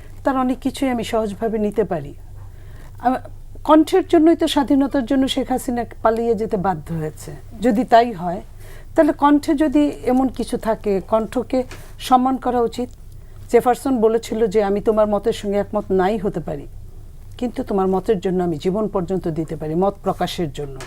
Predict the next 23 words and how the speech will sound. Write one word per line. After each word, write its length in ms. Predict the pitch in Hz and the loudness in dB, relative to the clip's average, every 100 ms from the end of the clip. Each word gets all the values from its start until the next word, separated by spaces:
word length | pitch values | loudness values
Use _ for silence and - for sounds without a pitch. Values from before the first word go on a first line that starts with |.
| - - - - - - - - | -14 -16 -14 -16 -16 -16 -16 -10
সে 240 | - 330 | 2 2
তার 280 | 320 247 240 | 6 4 6
মতো 220 | 262 294 | 2 2
মত 160 | 247 233 - | 2 2 -2
প্রকাশ 300 | 190 185 - | -2 -4 -4
করেছে। 460 | 175 160 - 156 - - - - | -4 -4 -6 -10 -12 -16 -12 -2
বিএনপি, 500 | 208 294 330 320 349 | 4 6 8 6 4
বিএনপির, 560 | 240 254 254 285 277 233 185 | 4 2 2 4 2 2 -2
বিএনপি 580 | 185 254 277 277 320 294 | 2 4 6 6 4 4
কখন 400 | 247 247 285 269 | 4 4 2 2
কিভাবে 520 | - 226 247 220 247 | 2 0 2 2 0
কার 220 | - 226 208 - | 4 4 4 -2
প্রতিশোধ 420 | 247 247 220 226 | -2 -2 2 0
নেবে, 220 | 196 220 | 2 0
সেটা 220 | 220 247 233 | 0 -2 0
বিএনপির 460 | 214 226 208 - - | 0 0 0 2 2
একান্তই 440 | 226 240 214 226 | 2 0 2 0
ঘরের 280 | 202 185 175 | 2 0 0
ব্যাপার। 380 | 151 139 139 123 - - - - - - | -2 -8 -10 -12 -14 -16 -16 -16 -16 4
কিন্তু 420 | - 359 - 180 143 - - - - - | 8 8 6 -6 -6 -16 -16 -16 -6 -2
ফজলুর 300 | 254 285 285 | 2 4 2
রহমানের 360 | 277 269 277 | 2 2 2
বাড়িটাকে 1080 | 202 208 214 240 208 - 233 226 - 254 | 0 0 2 0 -2 0 2 2 -2 -2